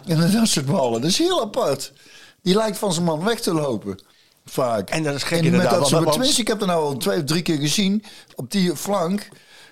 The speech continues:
Speaker 1: Met een diepe bal. Dat hij dan, dat hij
Speaker 2: Misschien
Speaker 1: dan
Speaker 2: gokt hij dan op een bal die
Speaker 1: Ik weet niet.
Speaker 2: die
Speaker 1: Ik
Speaker 2: langs
Speaker 1: vind
Speaker 2: de
Speaker 1: het
Speaker 2: lijn
Speaker 1: heel,
Speaker 2: gegeven
Speaker 1: heel
Speaker 2: wordt.
Speaker 1: opvallend.
Speaker 2: Ja, en nu kon die spits doorlopen en die maakt me goed af.
Speaker 1: Hij maakt me goed af ook.
Speaker 2: Hij maakt me goed
Speaker 1: Maar,
Speaker 2: af.
Speaker 1: maar,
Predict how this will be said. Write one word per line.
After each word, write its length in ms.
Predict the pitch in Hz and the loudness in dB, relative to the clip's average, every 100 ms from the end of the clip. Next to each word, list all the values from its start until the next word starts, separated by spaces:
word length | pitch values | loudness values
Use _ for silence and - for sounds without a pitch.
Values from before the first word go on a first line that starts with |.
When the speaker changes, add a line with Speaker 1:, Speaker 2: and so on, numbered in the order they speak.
| _ | _
Speaker 1:
Met 280 | 226 165 160 | -2 2 4
een 140 | 151 | 2
diepe 220 | 160 214 | 0 -2
bal. 240 | 147 143 147 | -4 -2 -2
Dat 120 | 165 | -2
hij 100 | 185 | 0
dan, 220 | 175 156 | 0 -2
dat 100 | 143 | -2
hij 80 | 175 | -2
Speaker 2:
Misschien 280 | 151 156 156 | 0 4 4
Speaker 1:
dan 100 | 151 | 4
Speaker 2:
gokt 240 | - 202 | 2 -2
hij 100 | 185 | -4
dan 140 | 175 165 | -2 0
op 140 | 170 | 0
een 120 | 147 | -2
bal 260 | 147 175 151 | -2 0 -2
die 280 | 151 143 - | -6 -10 -6
Speaker 1:
Ik 220 | 202 196 | -4 -2
weet 220 | 190 240 | 0 0
niet. 260 | 240 214 135 | 2 2 2
Speaker 2:
die 100 | 170 | 0
Speaker 1:
Ik 60 | 165 | 2
Speaker 2:
langs 20 | |
Speaker 1:
vind 100 | 208 | 2
Speaker 2:
de 40 | |
Speaker 1:
het 80 | 202 | 4
Speaker 2:
lijn 120 | 202 220 | 4 4
Speaker 1:
heel, 100 | 208 | 4
Speaker 2:
gegeven 220 | 170 214 | 4 4
Speaker 1:
heel 120 | 226 | 4
Speaker 2:
wordt. 200 | 185 156 | 2 0
Speaker 1:
opvallend. 580 | 185 175 170 110 92 - - | -2 0 0 0 -2 -8 -8
Speaker 2:
Ja, 180 | 123 101 | -4 -2
en 120 | 110 | 0
nu 100 | 143 | 0
kon 180 | 131 135 | 0 -2
die 80 | 113 | 0
spits 200 | 127 104 | -2 0
doorlopen 400 | 127 123 113 113 | 2 2 2 0
en 60 | |
die 80 | 113 | -2
maakt 180 | 110 107 | -2 -2
me 60 | 101 | -4
goed 200 | 107 107 | -4 -2
af. 280 | 95 - - | -2 -6 -8
Speaker 1:
Hij 100 | 85 | 0
maakt 220 | 104 95 | 2 2
me 40 | - | 2
goed 240 | 104 - | 0 2
af 180 | 76 78 | 0 0
ook. 180 | 95 - | -2 -2
Speaker 2:
Hij 80 | 92 | -6
maakt 160 | 104 | -6
me 80 | 98 | -6
goed 40 | 107 | -6
Speaker 1:
Maar, 200 | 113 135 | -4 -2
Speaker 2:
af. 60 | - | -4
Speaker 1:
maar, 100 | 127 | -4